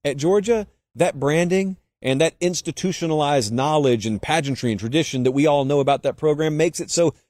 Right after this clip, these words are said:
Kirby Smart doesn't really have to sell his program to the masses. Deion Sanders does. No one knows about Colorado, and if they do, they don't think good things about Colorado. That's not his fault. It's his job to fix,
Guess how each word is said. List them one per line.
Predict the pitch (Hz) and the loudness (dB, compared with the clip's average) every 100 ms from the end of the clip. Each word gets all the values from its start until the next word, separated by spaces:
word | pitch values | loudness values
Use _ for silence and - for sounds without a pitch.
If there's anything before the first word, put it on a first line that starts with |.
| _ | _
Kirby | 202 247 | -4 -2
Smart | 285 220 190 | -2 0 0
doesn't | 156 160 | 0 0
really | 165 147 | 0 0
have | 135 | -2
to | - | -4
sell | 117 - 123 123 123 | -2 0 2 2 2
his | 113 110 | 0 -2
program | - 120 98 87 78 73 - _ | 0 2 2 -2 -6 -10 -16 _
to | - 143 | -2 0
the | |
masses. | 120 113 101 76 67 - _ _ _ _ | 2 0 -2 -8 -10 -14 _ _ _ _
Deion | 180 196 170 | 0 2 2
Sanders | 160 147 123 92 | 0 0 -2 -2
does. | 78 - - - _ _ _ _ _ | -8 -10 -18 -18 _ _ _ _ _
No | 139 180 | 2 4
one | 233 226 | 4 2
knows | 185 185 180 139 | 2 2 2 2
about | 135 - | -2 -2
Colorado, | 139 131 120 113 113 | 0 2 2 2 2
and | 110 | 2
if | 110 | 0
they | 120 | 0
do, | 113 | 0
they | 113 104 | 0 0
don't | 117 | -2
think | - 113 | -6 -8
good | 98 90 | -6 -6
things | 98 73 67 - _ | -6 -8 -10 -18 _
about | 110 104 | -2 -2
Colorado. | - 98 85 76 67 - _ | -2 -4 -4 -6 -10 -18 _
That's | 143 - | -4 -2
not | 185 160 | -2 0
his | 156 | 0
fault. | - 196 131 151 - - | 0 2 2 0 -6 -4
It's | 143 147 | -2 0
his | 160 123 | 0 0
job | 127 120 117 | 0 0 0
to | 123 | -6
fix, | - - - - | -2 -2 0 -8